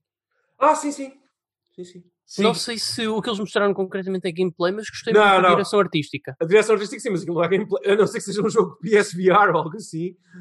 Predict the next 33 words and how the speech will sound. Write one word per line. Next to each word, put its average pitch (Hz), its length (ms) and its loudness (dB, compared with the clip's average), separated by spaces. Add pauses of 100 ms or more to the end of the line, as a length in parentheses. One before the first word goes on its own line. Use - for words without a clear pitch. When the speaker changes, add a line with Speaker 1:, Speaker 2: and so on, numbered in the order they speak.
(140)
Speaker 2:
Pois. 175 140 -4
Speaker 1:
Não 180 100 -2
parece 190 400 -2 (160)
propriamente 196 380 -2
Speaker 2:
Não 494 80 2
Speaker 1:
gameplay. 494 160 8
Speaker 2:
sei, 247 480 4
eu, 185 420 0
eu, 254 160 -2
eu - 40 -4
imagino, 160 400 -2
eu, 165 260 -4
eu 202 200 -4
imagino 185 300 -4
aquilo 180 220 -4
a 175 60 -4
ser 180 160 -6
gameplay. 190 420 -4
É 180 100 0
um 170 160 0
ângulo 165 220 -2
estranho, 196 500 0
mas 147 140 -2
pareceu-me 151 320 -4
Speaker 1:
É 220 60 6
muito 185 160 4
Speaker 2:
jogável. 165 220 4
Speaker 1:
estranho. 113 280 -2
Speaker 2:
Mas 120 160 -14
pareceu-me 135 260 -12
jogável, 139 300 -4
não 147 100 -4
sei. 139 140 -4